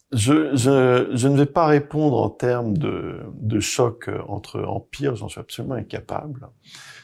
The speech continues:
Euh, en revanche, ce qui est tout à fait paradoxal avec les tensions entre la Chine et les États-Unis aujourd'hui, c'est que ce sont des tensions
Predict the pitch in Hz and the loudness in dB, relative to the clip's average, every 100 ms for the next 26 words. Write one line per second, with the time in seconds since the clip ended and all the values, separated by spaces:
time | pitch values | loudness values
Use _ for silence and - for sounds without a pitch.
0 | _ _ _ _ 117 113 - 156 165 151 | _ _ _ _ 4 4 2 4 6 6
1 | 135 180 220 - - - - - - - | 4 0 -2 -6 -8 -12 -18 -20 -20 -20
2 | - - 135 123 - 165 160 147 - - | -12 -6 -4 -6 -4 -4 -2 -2 -4 0
3 | 156 143 127 117 - - 110 107 - - | 2 2 2 -2 -2 0 0 -2 -10 -20
4 | _ _ 110 101 101 - 104 117 110 - | _ _ -8 -8 -10 -14 -6 -2 -2 -2
5 | - 113 107 - - 107 107 - 107 117 | -4 -6 -6 -10 -14 -14 -14 -16 -14 -14
6 | 110 _ _ 123 107 - 123 107 - - | -18 _ _ -4 -4 -4 -6 -4 -6 -6
7 | 110 - 101 - 104 101 101 113 123 196 | -8 -10 -12 -10 -10 -10 -8 -6 -4 -4
8 | 214 - - - - - - _ _ - | -6 -12 -20 -20 -20 -20 -20 _ _ -8
9 | - - 151 147 - 151 139 131 - 110 | -4 2 4 4 4 4 4 4 0 -4
10 | - 110 107 - 113 113 - - 160 185 | -4 -2 -4 -2 -4 -2 -4 -4 -4 -4
11 | 214 | -6